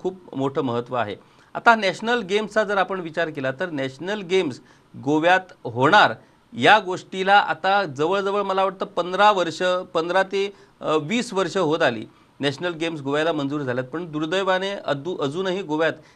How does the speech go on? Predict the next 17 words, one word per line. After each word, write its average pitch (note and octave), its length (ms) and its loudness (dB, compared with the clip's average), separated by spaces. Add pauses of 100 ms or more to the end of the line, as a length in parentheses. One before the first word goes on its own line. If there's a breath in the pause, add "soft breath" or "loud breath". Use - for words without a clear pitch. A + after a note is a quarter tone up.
(140)
नॅशनल D3+ 440 -4
गेम्स D#3+ 380 -4
मात्र C#3+ 240 -4
होऊ D3+ 260 -4
शकलेल्या D#3+ 440 -4
नाहीत. F3 200 -4
त्याला G3 180 2
कारणं G3 440 4 (320 loud breath)
वेगवेगळी D#3 440 4
आहेत. A2 200 2 (140)
आता, A3+ 500 6 (480)
अ, D3 280 2
निश्चित F#3 480 0
झालेलं F#3+ 380 2
आहे F3+ 200 4
पुढच्या F#3 460 2
महिन्यापासून E3 640 -2